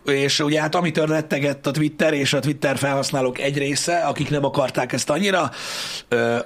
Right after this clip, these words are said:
amiről azt mondták, hogy soha nem fog bekövetkezni, mert nem csinálnak ilyet, hogy elbocsájtanak mindenkit a Twittertől, meg ilyenek.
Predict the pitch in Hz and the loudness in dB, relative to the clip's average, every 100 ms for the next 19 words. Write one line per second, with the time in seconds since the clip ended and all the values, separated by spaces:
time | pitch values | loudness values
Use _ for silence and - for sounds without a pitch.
0 | - 143 147 165 160 160 139 139 - 135 | -2 0 2 0 0 0 0 -2 0 0
1 | - 135 135 139 143 135 139 127 - 123 | 2 2 2 0 0 0 2 -2 0 -2
2 | 120 110 104 - 120 - 139 131 127 123 | -2 -2 -2 -2 -2 0 0 0 -2 -2
3 | 120 - 110 117 113 120 120 117 117 104 | -4 -2 -2 0 0 0 0 0 -2 -2
4 | 123 117 113 113 131 123 135 123 131 123 | 0 0 -2 -2 -4 -2 -2 -2 0 0
5 | 117 247 339 330 - | 0 -2 0 0 -4